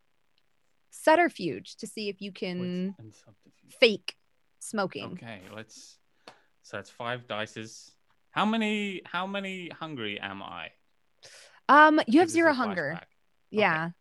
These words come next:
Speaker 1: Well, I guess you would have one.
Speaker 2: Okay, so I have one hunger.
Speaker 1: Mm-hmm.
Speaker 2: That's good. Um, okay, so one hungry. Give me some of these D sixes.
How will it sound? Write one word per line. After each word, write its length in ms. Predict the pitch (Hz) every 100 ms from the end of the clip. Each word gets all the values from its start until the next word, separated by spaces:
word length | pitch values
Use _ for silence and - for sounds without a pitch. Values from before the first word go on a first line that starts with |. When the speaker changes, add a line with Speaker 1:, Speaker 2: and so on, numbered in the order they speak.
| -
Speaker 1:
Well, 100 | 262
I 80 |
guess 340 | 269 302 - -
you 80 | 240
would 80 | 226
have 140 | 180
one. 440 | 170 139 110 180 - _ -
Speaker 2:
Okay, 160 | 113 90 _
so 120 | -
I 40 | 113
have 100 | 110
one 200 | 123 127
hunger. 320 | 113 98 92 - _ _ -
Speaker 1:
Mm-hmm. 200 | 190 185 - _ _ _ -
Speaker 2:
That's 200 | 110 _
good. 220 | 113 95 - _ _ _ _ _ _ _ _ -
Um, 520 | 110 110 107 107 107 131
okay, 220 | - 110 _
so 400 | - 110 98 104
one 220 | 113 107 107
hungry. 640 | 131 139 139 139 139 143 _ _ _ _ _ _
Give 60 | 113
me 100 | 110
some 200 | 110 104
of 40 |
these 140 | 95 95
D 160 | 120 120
sixes. 560 | 135 120 117 - -